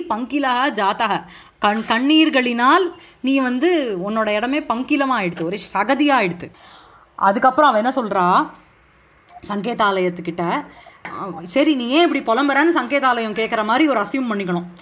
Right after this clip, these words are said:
"என்ன, உனக்கு என்ன problem? ஏன் அப்படி சொல்ற?" அப்படின்னா, "What is the reason for your, for the displeasure? ஏன் இப்படி இரு-, இப்படி புலம்புற?" அப்படின்னா,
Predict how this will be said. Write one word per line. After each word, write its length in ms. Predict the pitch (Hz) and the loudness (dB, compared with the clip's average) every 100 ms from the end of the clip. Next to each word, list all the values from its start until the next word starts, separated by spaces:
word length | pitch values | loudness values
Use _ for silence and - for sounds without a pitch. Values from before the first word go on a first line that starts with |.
| - - | -20 -10
"என்ன, 260 | 185 233 302 | -4 0 2
உனக்கு 180 | 262 226 | 2 0
என்ன 220 | 220 285 | 0 0
problem? 460 | 240 226 226 214 196 | 2 2 2 -2 -2
ஏன் 140 | 247 | 2
அப்படி 280 | 247 190 190 | 2 0 -2
சொல்ற?" 260 | 190 196 196 | -2 0 -2
அப்படின்னா, 340 | 170 175 180 | -2 -2 -2
"What 180 | 180 277 | 0 0
is 60 | |
the 60 | 277 | 0
reason 380 | 240 294 320 311 | 0 0 2 0
for 200 | 254 226 | -2 -2
your, 260 | 269 392 - - - _ 240 | -4 -4 -12 -20 -20 _ -6
for 160 | 226 | -4
the 180 | 220 196 180 175 | -2 -2 -2 -4
displeasure? 580 | 170 226 - 262 233 175 | -6 -6 -4 -4 -4 -4
ஏன் 200 | 180 262 | -2 -2
இப்படி 200 | 269 208 | -2 -4
இரு-, 180 | 202 208 | -4 -4
இப்படி 260 | 202 240 254 | -6 -6 -2
புலம்புற?" 320 | 220 233 220 | 0 2 2
அப்படின்னா, 680 | 196 160 180 180 156 180 | 2 0 -2 -2 0 -2